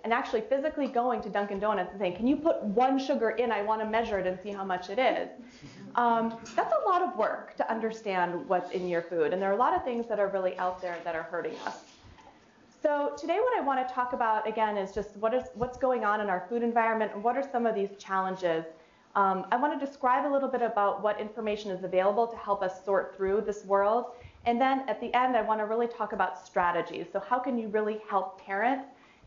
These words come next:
get the sound information that they need to really affect their daily choices? Because it's really what it's about. It's not about what you know in your mind, but what you put on your plate. So hopefully I can help bridge that gap a little bit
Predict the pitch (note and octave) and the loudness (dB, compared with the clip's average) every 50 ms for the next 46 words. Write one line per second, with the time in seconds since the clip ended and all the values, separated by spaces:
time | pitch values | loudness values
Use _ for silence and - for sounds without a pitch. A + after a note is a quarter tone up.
0 | - C4 B3+ C4+ C4+ C4 C4+ - A3+ G#3 G#3 A#3+ B3 C4 A#3+ A#3+ - A#3 A3 A3 | 0 0 2 2 2 -2 0 0 2 2 2 2 2 2 0 -2 -2 -4 -2 -2
1 | G#3+ A3 A3 G3+ F#3+ G3 G3+ F#3+ F#3 F3+ F3+ F3+ F3+ G#3 G#3+ - - - - - | -4 -2 -4 -4 -2 -2 -2 -2 -2 -2 -2 -2 -2 -2 -4 -4 -8 -16 -20 -20
2 | - - - A3+ G#3+ A#3 A#3+ B3+ B3+ B3 A#3+ A3+ - - G#3+ G#3 - - G#3 F#3+ | -14 -4 0 4 6 8 8 8 6 4 2 0 0 2 0 0 0 0 0 0
3 | F3 F3+ F3+ F3 F3 F3 F3 - - - E3+ D#3 D#3+ - - - - - - G3+ | 0 0 0 0 0 0 -2 -4 -6 -6 -4 -4 -4 -6 -8 -10 -8 -8 -6 -4
4 | - G3+ G3 F#3+ - - A3 B3+ C4+ C#4 C4 G#3 G#3+ G3+ G3+ G3+ G3+ - F#3 - | -2 -2 0 -2 -2 0 2 4 4 4 4 2 2 2 0 0 -2 -2 -2 0
5 | F3 E3 D#3+ D#3 F3+ F3+ - - G3+ G3+ G#3 G3+ G3+ F#3 D#3+ - F#3+ F#3+ - F#3+ | 0 0 0 -2 -4 -6 -4 -2 0 2 2 2 2 2 0 2 0 -2 -2 -4
6 | F#3+ F3+ F#3 F#3 F#3+ G3 F#3 F3 F3 E3+ E3 F3 F3 F3 G3 A3 A#3+ C4 C4 - | -4 -2 -2 0 0 0 0 -2 -4 -2 0 2 4 4 4 2 2 0 -2 -4
7 | - - - - G#3+ F#3+ E3+ D#3 F#3 - - G3+ F#3 F3+ F3+ F3 E3+ E3 - - | -8 -18 -6 -2 0 2 2 2 2 0 -2 -2 0 0 0 0 -2 -6 -8 -6
8 | - F3+ D#3+ D#3 D#3 - - - - - - - G3+ G3+ C4 B3+ C4 C4 B3 A#3 | -2 -2 0 0 -2 -6 -12 -20 -20 -2 2 2 2 2 2 -2 0 2 2 2
9 | G#3+ G3+ G3 G3+ G3 F#3+ G#3 G#3 F#3+ F#3 - - - G#3 G3+ G3+ - - G3 F3+ | 2 2 0 -2 -6 -2 0 0 0 0 0 -2 -2 -2 -2 0 0 2 2 2
10 | F3+ - G3 F#3+ F#3+ F#3+ - F#3 F3+ F3 F3 F3 F3 E3+ E3 E3 | 0 0 0 2 2 0 0 0 2 2 2 2 4 4 2 2